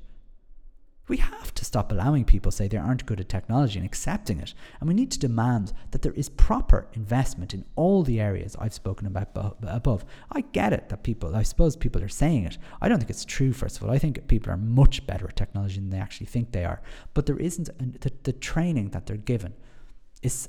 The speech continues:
gives that mindset because it's seen as separate. The research anyway on the de-, uh, the decline of technology is embarrassing, given Ireland is the centre of technology in Europe.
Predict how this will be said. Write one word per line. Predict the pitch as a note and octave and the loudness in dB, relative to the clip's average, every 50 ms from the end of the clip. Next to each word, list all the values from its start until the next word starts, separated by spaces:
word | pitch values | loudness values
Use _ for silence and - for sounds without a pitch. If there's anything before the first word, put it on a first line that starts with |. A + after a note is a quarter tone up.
| - - - - - - - - - - _ - - - - - - - - - - - - - - | -14 -20 -20 -20 -20 -20 -20 -20 -20 -20 _ -20 -20 -20 -20 -20 -20 -20 -20 -20 -20 -20 -20 -6 0
gives | - F3+ F3+ D3 - | 2 4 4 4 4
that | - A2 - - | 2 0 0 0
mindset | B2 C3 F#3 A#3+ A3+ F3 - - - - - - - | 0 0 0 0 0 0 0 -2 -2 -2 -6 -10 -8
because | - C3 - D3 C#3+ | -8 -4 -2 -2 -2
it's | D#3 D#3 - | -2 -4 -8
seen | - - - B2 A2+ G#2 G2+ | -12 -10 -6 -4 -4 -4 -2
as | - - - | -4 -6 -4
separate. | - - - D#4 - - - - - - - - - - - - - - - - - - - - - - - | -2 -2 -2 -2 -2 -6 -8 -8 -8 -14 -16 -20 -20 -20 -20 -20 -20 -18 -18 -16 -16 -14 -16 -16 -16 -8 -2
The | D#3 D#3+ | 0 2
research | F#3 A#3 A#3 - - E3+ D3 - | 4 2 2 2 0 -2 0 0
anyway | C3 A#2+ A#2 A2+ G#2+ | 0 0 2 2 0
on | G#2+ G#2+ | 0 -2
the | G#2+ | -4
de-, | G#2+ A2+ A2 A2+ - | -6 -6 -8 -8 -6
uh, | - A#2 - | -6 -6 -6
the | - A2 | -4 -6
decline | G#2+ - - - A#2+ A2 G#2+ | -6 -2 2 2 2 2 2
of | G#2 F#2 - - | -4 -6 -4 -4
technology | A2 G#2 - G#2 G2+ G2+ F#2+ G2 F#2+ - - | -4 -2 -2 -2 -4 -4 -4 -6 -8 -8 -6
is | A#2+ A2 G#2+ - - | -6 -6 -6 -6 -8
embarrassing, | B2+ A#2 G#2+ G#2 - G2+ G2+ G2 F2 F2 - - F2+ E2+ - - - - - - - | -6 -6 -6 -4 -4 -4 -2 -2 -4 -4 -6 -8 -10 -10 -12 -16 -20 -20 -20 -10 -4
given | B2 A#2+ G#2 A#2+ A#2+ | -4 -2 -2 -2 -4
Ireland | - - G2+ G2+ G2+ G#2 G#2 - | -4 -4 -4 -4 -4 -4 -6 -8
is | - A2+ - | -10 -10 -10
the | A#2 | -10
centre | - - - A#2 A2+ A#2 - A#2+ A2+ | -8 -4 -4 -4 -4 -4 -6 -6 -8
of | - A2+ - | -8 -6 -4
technology | - G#2+ G2+ - G2+ G2+ G2 G2+ G2 G2+ | -2 -2 -2 -4 -4 -4 -4 -4 -4 -4
in | G2+ G2+ | -4 -4
Europe. | G2+ G2+ F#2+ E2+ D#2+ - | -4 -4 -4 -4 -4 -6